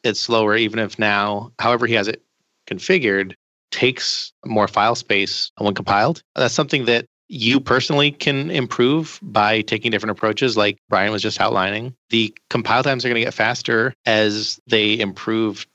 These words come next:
TypeScript, as C P Us get faster, it's just one of those things that where, like, if I'm looking at the benefits that I get from TypeScript and how much it makes my code better, which is always going to result in gains, versus something like file space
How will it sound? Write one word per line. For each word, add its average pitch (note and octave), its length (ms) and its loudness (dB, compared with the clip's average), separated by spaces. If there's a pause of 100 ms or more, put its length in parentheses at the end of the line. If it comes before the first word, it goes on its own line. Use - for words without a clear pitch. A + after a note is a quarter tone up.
TypeScript, - 800 -2
as G2+ 200 2
C - 140 0
P G#2 220 -2
Us A#2 80 0
get - 180 -6
faster, F#2 520 -2 (520)
it's C#3 120 4
just C#3+ 120 -2
one D3+ 80 4
of - 40 4
those - 100 -2
things D#3 200 0
that A#2 140 2
where, A2+ 360 2 (120)
like, G#2+ 320 -2 (160)
if C#3 140 0
I'm C#3+ 160 2
looking D3 340 0
at B2+ 140 -2
the G#2+ 80 -2
benefits A2 440 -2
that G#2+ 100 -2
I G#2+ 40 2
get G#2 180 -2
from G#2 180 -8
TypeScript - 680 -4
and G#2+ 200 -2
how A2 180 0
much A#2 300 0 (100)
it - 80 -8
makes G#2+ 220 0
my G#2 100 2
code G2+ 240 0
better, A#2+ 340 2 (120)
which A#2+ 440 2
is G#2+ 120 2
always A#2+ 380 2
going G#2+ 240 -2
to G#2+ 240 -2
result G2+ 580 2
in G2 560 -2 (160)
gains, A#2 560 0 (200)
versus A#2 400 0
something A2+ 320 0
like G2+ 320 2
file A2 320 2
space G#2 480 -2